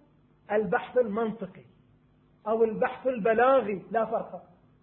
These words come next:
لأن هؤلاء القائلين بالمجاز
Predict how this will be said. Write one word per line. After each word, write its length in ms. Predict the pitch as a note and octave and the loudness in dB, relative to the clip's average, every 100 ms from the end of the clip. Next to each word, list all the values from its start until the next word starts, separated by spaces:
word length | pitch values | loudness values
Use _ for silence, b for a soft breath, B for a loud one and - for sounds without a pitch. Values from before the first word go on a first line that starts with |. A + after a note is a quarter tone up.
| _ _ _ _ _ _ _ _ _ _ _ _ | _ _ _ _ _ _ _ _ _ _ _ _
لأن 340 | B3 C#4 C#4+ C4 | 0 2 2 -4
هؤلاء 680 | F#3 C#4+ F#4 E4+ D4+ C#4 B3+ | 0 0 2 4 6 6 2
القائلين 640 | - C4 C4+ C4+ C4+ A3+ | 0 2 2 2 -2 -2
بالمجاز 580 | C#4+ C4+ A#3 A#3 G3+ | 0 2 2 2 0